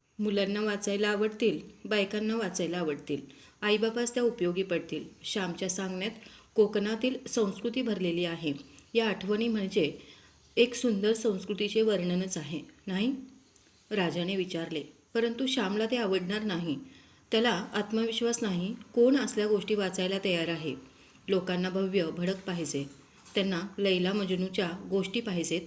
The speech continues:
असे तो म्हणतो." राम म्हणाला, "त्याचे बोलणे चालले होते, तोच घंटाच झाली." प्रार्थनेची घंटा. दोघे मित्र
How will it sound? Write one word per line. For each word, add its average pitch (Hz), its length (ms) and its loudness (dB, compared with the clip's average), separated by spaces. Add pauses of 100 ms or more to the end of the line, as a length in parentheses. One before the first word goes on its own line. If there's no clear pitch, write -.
(420)
असे 220 200 2
तो 262 140 2
म्हणतो." 180 500 0 (460)
राम 185 240 0
म्हणाला, 165 420 -2 (600)
"त्याचे 233 260 4
बोलणे 247 340 4
चालले 190 440 0
होते, 160 440 -4 (680)
तोच 233 180 4
घंटाच 180 460 0
झाली." 156 260 -4 (920)
प्रार्थनेची 190 580 -2
घंटा. 185 440 -2 (160)
दोघे 190 320 2
मित्र 180 280 -6